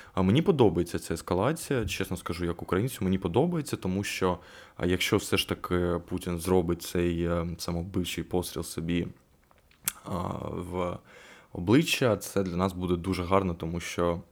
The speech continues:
нато, якби, ну, чисто з позиції українця, мені здається, усі так думають. Тобто, якщо вони нападуть на Литву, ну, там від Росії не то, що, не те, що не залишиться нічого, але Збройні сили в них будуть недієспособними,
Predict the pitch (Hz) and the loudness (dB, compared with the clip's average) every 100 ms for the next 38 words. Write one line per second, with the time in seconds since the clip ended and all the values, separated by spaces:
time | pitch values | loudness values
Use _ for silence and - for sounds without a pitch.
0 | _ _ _ - - 90 98 95 90 87 | _ _ _ -12 -2 2 4 4 2 0
1 | 87 87 85 95 87 - - - - 90 | -2 -2 0 -2 -4 -6 -8 -8 -6 -4
2 | 95 92 90 90 113 - - 85 85 90 | -2 -2 0 0 0 -2 -2 -2 -2 -6
3 | - - - _ - 82 82 - - - | -12 -20 -20 _ -8 -2 -2 -2 -4 -4
4 | - - 80 78 76 - - - - 58 | -6 -6 -4 -4 -4 -6 -8 -12 -6 -6
5 | - - 90 82 87 85 82 82 87 87 | -4 0 0 0 -2 -2 -4 -6 -4 -2
6 | 87 - 165 101 95 95 87 85 87 90 | -2 0 2 4 4 4 2 0 -2 -4
7 | - 117 98 82 82 85 98 110 - - | -2 0 2 0 -2 -2 -2 -2 -4 -6
8 | 85 - - - - - 90 123 - - | -6 -14 -18 -20 -10 -8 0 2 4 4
9 | 90 87 87 87 85 - - - 85 - | 4 4 2 2 0 -2 -6 -4 -4 -4
10 | 82 82 87 90 87 - - - 85 87 | -6 -4 -4 -4 -6 -8 -6 -4 0 2
11 | 87 85 92 95 - - - - - - | 2 0 -4 -10 -16 -18 -20 -20 -20 -18
12 | - 90 92 101 92 - 107 92 90 85 | -10 -2 4 4 4 2 4 4 2 0
13 | 90 87 82 - 85 85 90 87 87 - | 0 0 -2 -2 0 0 0 -2 -4 -6
14 | - 104 107 90 87 | 2 4 4 2 2